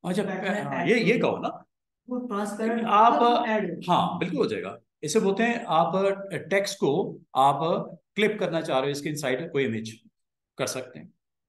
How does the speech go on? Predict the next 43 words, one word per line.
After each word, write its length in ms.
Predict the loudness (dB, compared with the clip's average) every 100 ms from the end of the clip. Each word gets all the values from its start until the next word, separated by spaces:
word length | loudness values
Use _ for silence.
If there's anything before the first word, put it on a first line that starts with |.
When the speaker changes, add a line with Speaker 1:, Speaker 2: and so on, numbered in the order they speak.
| -2
Speaker 1:
बिल्कुल 280 | -2 -2 -4
हो 80 |
जाता 220 | -4 -6 -10
है। 60 |
Speaker 2:
क्योंकि 320 | -14 -14 -8 -8 -8 -12 -18 -20 -16
double 180 | -10 -8
writing 280 | -8 -8 -10
में 80 | -10
आ 100 | -12
रहा 100 | -14
है, 120 | -18
तो 220 | _ -20
इसके 160 | -14 -8
अंदर 120 | -2
Speaker 1:
हाँ, 120 | 2
text 240 | 2 2
के 60 | 2
अंदर 200 | 4 4
भी 80 | 4
image 280 | 2 0 -2
रख 120 | -4
सकते 300 | -8 -8 -6
हो। 180 | -6 -10 _ -2
अभी 200 | 0 4
तो 460 | 4 4 0 0 4
आपको 440 | 4 4 0 0
सिर्फ 220 | -2 -4
मैंने 280 | -4 -2 -2
ये 180 | 2 2
सिखाया 440 | 0 -2 -2 0
है 300 | -2 -6 -14 -12
कि 80 | -6
किसी 280 | -4 -2 -2
shape 400 | 2 2 2 2
के 60 |
अंदर 200 | 0 -2
किस 180 | -4 -4
तरह 80 | -2
image 240 | -2 -4
को 100 | -6
clip 240 | -4 -4 -4
करवाते 360 | -4 -6 -10
हैं। 80 | -18